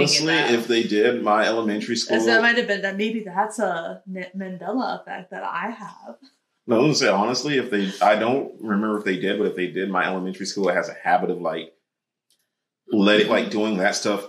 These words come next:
Speaker 2: either super early or super late. So I wouldn't remember it anyways, 'cause either I was just waking up or I wanted to go home.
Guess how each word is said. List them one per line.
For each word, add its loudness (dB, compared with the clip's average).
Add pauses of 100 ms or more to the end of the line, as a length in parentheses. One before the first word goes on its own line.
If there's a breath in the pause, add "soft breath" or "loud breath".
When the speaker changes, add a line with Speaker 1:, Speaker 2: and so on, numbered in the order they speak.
Speaker 2:
either 2
super 0
early 2
or 0
super 0
late. -4
So 0
I 6
wouldn't 2
remember 0
it -2
anyways, -4
'cause -4
either 4
I 4
was 0
just -6
waking -2
up -2 (240 loud breath)
or 4
I 6
wanted 2
to -8
go -2
home. -8